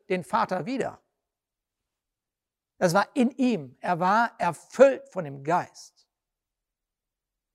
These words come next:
So, und jetzt kann man sich das ja vorstellen, jetzt kann man sich das vorstellen, der, der, der, der Himmel berührt diese Welt und es führt s-,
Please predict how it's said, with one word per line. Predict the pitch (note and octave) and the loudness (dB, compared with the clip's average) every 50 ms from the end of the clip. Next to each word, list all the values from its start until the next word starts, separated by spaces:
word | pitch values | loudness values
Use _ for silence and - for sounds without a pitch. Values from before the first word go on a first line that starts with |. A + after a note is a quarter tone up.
| _ _ _ _ _ _ _ _ _ _ _ _ _ _ _ _ _ _ _ _ _ _ _ _ _ _ _ - _ _ _ _ _ | _ _ _ _ _ _ _ _ _ _ _ _ _ _ _ _ _ _ _ _ _ _ _ _ _ _ _ -20 _ _ _ _ _
So, | _ G#3 A3+ A3 | _ 4 4 6
und | G#3 F3 E3 D#3+ - | 6 4 -2 -2 -4
jetzt | G3+ - - | -4 -4 -2
kann | - G#3+ A3 | -4 -2 0
man | G#3 F#3+ | 0 -2
sich | F#3+ F3+ | -2 -4
das | G3+ F#3 - | -4 -4 -2
ja | F#3+ E3 | -4 -4
vorstellen, | - - - C#4 C4+ - - - E3+ E3+ F3+ F3 F3+ F3 _ _ _ _ _ _ _ _ | -4 -4 -2 -2 -2 -2 -2 0 0 0 0 -2 -6 -10 _ _ _ _ _ _ _ _
jetzt | E3+ - - | -8 -4 -2
kann | A#3 A3+ | -2 0
man | A3 G#3 | 0 0
sich | F#3 E3+ | 0 0
das | F3+ E3 | -2 -4
vorstellen, | - - B3+ - - F#3+ E3 | -2 -2 -2 -2 -2 -2 -2
der, | E3 E3 | -2 0
der, | D3+ E3 F3 - | 0 0 -2 -2
der, | - E3+ D#3+ D3+ | -2 -4 -4 -2
der | D3+ E3 D#3+ | 0 -2 -2
Himmel | D#3+ - - - A3 D4 D#4 G#3+ F#3+ F3+ G3+ G#3 G3+ - - _ _ | -2 -4 -2 -2 -2 0 2 2 4 4 4 2 0 -6 -16 _ _
berührt | - D#3+ D#3 D#3+ A3 C4+ C4 - | -4 -2 0 2 2 0 0 -2
diese | F#3+ D3+ D#3 D3 C#3 D3 | -4 -4 -4 -4 0 2
Welt | A3+ A#3+ G3+ F3 F#3 A3+ C4+ C#4 C4+ - - _ _ _ _ _ | 2 2 4 4 4 4 2 2 0 -6 -18 _ _ _ _ _
und | - F3+ F3+ - _ | -6 -6 -6 -6 _
es | _ - F3+ - - - - - - _ _ _ _ | _ -4 -4 -4 -6 -12 -18 -20 -20 _ _ _ _
führt | - - A#3 C4+ C4 B3 - - - | -10 -2 4 6 6 6 4 -2 -10
s-, | - - D#3 D#3 E3 - | -10 -10 -10 -10 -12 -16